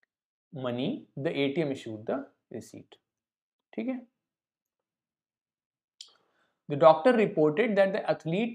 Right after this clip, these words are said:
took some drugs last year"। अब यहाँ पर आप क्या देख रहे हो कि लास्ट ईयर आ रहा है। अगर लास्ट ईयर आ रहा है तो सेंटेंस पास्ट इंडेफिनिट में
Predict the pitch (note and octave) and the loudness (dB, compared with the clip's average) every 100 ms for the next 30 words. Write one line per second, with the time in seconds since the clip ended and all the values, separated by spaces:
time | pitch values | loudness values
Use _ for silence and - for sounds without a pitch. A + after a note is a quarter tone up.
0 | A3 A3 - G3+ C#3 D3+ A3+ - B2+ B2+ | -6 -2 -2 -2 0 0 0 -4 0 4
1 | C3+ - - G#2+ E2+ _ _ _ _ _ | 2 0 -6 -6 -8 _ _ _ _ _
2 | E3 F3+ F3+ A3+ A#3 A#3+ A#3+ A#3 F#3 C#3 | -2 -2 0 0 2 0 0 0 0 -2
3 | - B2+ C#3 A3 - F#3+ C3 C3+ - - | -4 -6 -4 -4 -4 -2 0 0 0 0
4 | G3+ E3+ G#2+ G#2+ G#2 - _ _ _ _ | 2 2 0 -6 -12 -16 _ _ _ _
5 | _ - F#3 C4 A3+ D3+ D3 D3 A3 A3+ | _ 0 4 6 6 6 4 2 -2 2
6 | D#3 C#3 C3+ B2+ C3 F#3+ C4+ - _ - | 4 4 2 0 -2 -4 -6 -14 _ -12
7 | D3+ C#3 C3 F3 A#3+ - - C3 C#3+ D3+ | -6 -4 -2 -2 -4 -2 0 2 0 -2
8 | C#3 C3 B2+ B2 C#3+ C4 - | -4 -4 -6 -6 -4 -6 -8